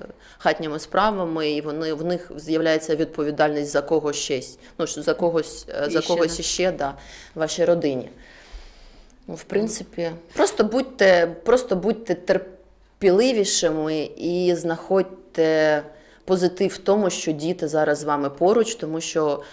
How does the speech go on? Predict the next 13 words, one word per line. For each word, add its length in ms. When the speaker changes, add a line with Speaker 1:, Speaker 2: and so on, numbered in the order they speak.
Speaker 1:
ну, 120
прийде 300
час, 320
коли 380
ви 80
будете 360
чути, 340
що: 200
"Мам, 240
вийди 280
з 80
кімнати, 580
закрой, 400